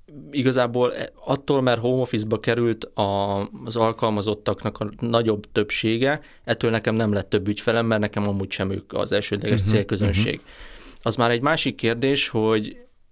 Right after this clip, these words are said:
Speaker 1: most a, akik eddig alkalmazottként napi nyolc órába, kilencbe, tízbe, tizenkettőbe mindenki ragya-, rakja oda az X-et, ahova szeretné,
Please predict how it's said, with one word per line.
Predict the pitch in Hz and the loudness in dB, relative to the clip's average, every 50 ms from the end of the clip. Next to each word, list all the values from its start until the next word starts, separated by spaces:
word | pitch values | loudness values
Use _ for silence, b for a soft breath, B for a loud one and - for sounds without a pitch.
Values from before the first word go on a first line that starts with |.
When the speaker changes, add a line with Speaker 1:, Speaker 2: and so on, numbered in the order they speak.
| _ _ _ _ _ | _ _ _ _ _
Speaker 1:
most | _ 127 110 107 110 110 - - - | _ -2 2 2 2 2 0 -2 0
a, | 123 107 107 - | 0 0 0 2
akik | - 135 123 - 143 - | -2 -4 -2 -2 0 2
eddig | 139 120 113 120 107 | 2 2 2 2 2
alkalmazottként | 120 135 156 151 - 143 120 113 110 110 107 107 - 110 101 104 | 4 2 2 2 2 2 2 2 0 -2 -4 0 0 -2 0 0
napi | 117 117 - 131 | -2 -2 0 0
nyolc | 117 110 107 107 104 104 - | 0 2 2 2 0 0 0
órába, | 107 101 101 98 101 | 0 0 0 0 -2
kilencbe, | 104 - - 107 104 101 98 98 98 104 | -2 -2 -2 -2 0 -2 -2 -2 -2 -2
tízbe, | - - 104 101 101 101 | 0 0 -2 0 0 -2
tizenkettőbe | - - 104 104 101 95 - 107 101 - - 107 95 98 98 | -2 -2 -2 -2 -2 0 -2 -4 -4 -2 -4 -2 0 0 0
mindenki | 98 104 101 107 101 101 - 117 104 104 104 - - | 0 0 0 0 -2 -2 -2 -2 0 0 0 -2 0
ragya-, | 101 113 107 104 107 - | 0 0 2 2 0 -2
rakja | - 117 117 107 - - 113 | 2 0 0 0 0 0 0
oda | 104 104 104 | 2 2 2
az | 101 101 107 | 0 0 -2
X-et, | 107 - 117 - - | 0 -2 -4 -2 0
ahova | 107 104 113 123 | 2 2 2 2
szeretné, | - - 151 143 123 165 156 143 - - 151 156 | 4 4 4 6 6 4 2 2 4 4 4 6